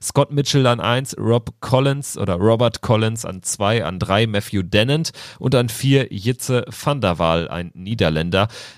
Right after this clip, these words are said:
Danach gehen wir weiter runter auf sechs Rafferty, auf sieben Gilding, Cameron Menzies auf neun, also der eine oder andere bekannte Name auch dabei.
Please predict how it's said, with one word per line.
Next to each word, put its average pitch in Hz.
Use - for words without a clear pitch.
Danach 202
gehen 110
wir 107
weiter 110
runter 113
auf 101
sechs 104
Rafferty, 117
auf 101
sieben 110
Gilding, 127
Cameron 113
Menzies 117
auf 95
neun, 107
also 95
der 85
eine 98
oder 92
andere 98
bekannte 92
Name 90
auch -
dabei. 90